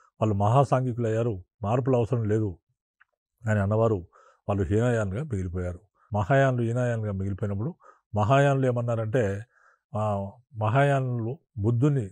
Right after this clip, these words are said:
దేవునిగా పూజించడం మొదలుపెట్టారు. బుద్ధుని దేవునిగా పూజించారు, తర్వాత బుద్ధుని దేవాలయాలు కట్టించారు, విహారాలు కట్టించారు, ఇట్లా దేవాలయాలు కట్టించారు. ఈ విధంగా మహాయాన మతం నుంచి క్రమక్రమంగా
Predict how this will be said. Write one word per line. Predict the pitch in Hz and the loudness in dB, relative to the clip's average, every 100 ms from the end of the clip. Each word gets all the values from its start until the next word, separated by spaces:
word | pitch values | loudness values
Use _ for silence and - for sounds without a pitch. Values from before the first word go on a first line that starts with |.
| - | -4
దేవునిగా | 104 131 143 135 | 2 4 4 0
పూజించడం | 107 104 95 101 107 | -2 -4 -4 -6 -6
మొదలుపెట్టారు. | 90 80 78 82 76 _ _ _ _ _ - | -8 -8 -10 -12 -12 _ _ _ _ _ -6
బుద్ధుని | 101 113 139 117 | 0 2 2 2
దేవునిగా | 123 135 113 | 0 0 -2
పూజించారు, | 113 107 101 107 113 - _ _ _ | -4 -4 -2 -2 -2 -8 _ _ _
తర్వాత | 113 110 104 | -4 -2 0
బుద్ధుని | 110 123 92 | 0 0 0
దేవాలయాలు | 104 123 127 120 | 2 4 2 2
కట్టించారు, | 110 101 95 101 110 - _ - | -2 -4 -6 -6 -6 -10 _ -4
విహారాలు | 101 117 127 117 | 2 4 4 2
కట్టించారు, | 101 98 92 95 | -2 -4 -4 -6
ఇట్లా | 90 95 | -6 -6
దేవాలయాలు | 85 107 101 92 92 | -4 -2 -2 -4 -6
కట్టించారు. | 76 82 - 82 _ _ _ _ 123 | -8 -10 -10 -12 _ _ _ _ 0
ఈ | |
విధంగా | 139 165 160 | 4 4 4
మహాయాన | 135 127 143 147 143 135 113 104 95 95 - - | 2 2 4 4 2 0 -4 -8 -10 -12 -12 -6
మతం | 104 127 123 | -4 -2 -4
నుంచి | 107 135 104 101 - _ _ _ _ | -2 -2 -2 -4 -10 _ _ _ _
క్రమక్రమంగా | 123 127 127 127 123 131 131 113 107 | 0 0 2 0 0 0 2 2 -2